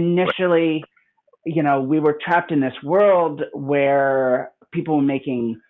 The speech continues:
like, global level decisions with terrible data. And of course, you gotta do something. Um, but I, I was rather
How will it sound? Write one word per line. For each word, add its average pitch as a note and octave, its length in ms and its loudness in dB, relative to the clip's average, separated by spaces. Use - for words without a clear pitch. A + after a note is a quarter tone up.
like, B2+ 120 -6
global G#3+ 640 0
level C3 180 -4
decisions B2+ 560 -4
with C#3 140 0
terrible G3 340 0
data. G#2+ 280 -6
And C#3+ 160 0
of D3 120 -4
course, A3+ 160 -2
you B2 140 -12
gotta G#3 240 -2
do F#2+ 60 -4
something. F3+ 340 -8
Um, C#3+ 220 2
but D#3 220 2
I, F#3 40 -2
I F3 120 -4
was G#3 60 -4
rather D3+ 180 2